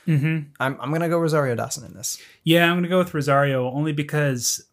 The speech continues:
Speaker 1: the other options are Sex Workers One and Two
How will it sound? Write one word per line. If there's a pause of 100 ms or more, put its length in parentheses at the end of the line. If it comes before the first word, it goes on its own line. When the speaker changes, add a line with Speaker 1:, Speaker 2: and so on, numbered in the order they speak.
(120)
Speaker 1:
the
other
options
are
Sex
Workers
One
and
Two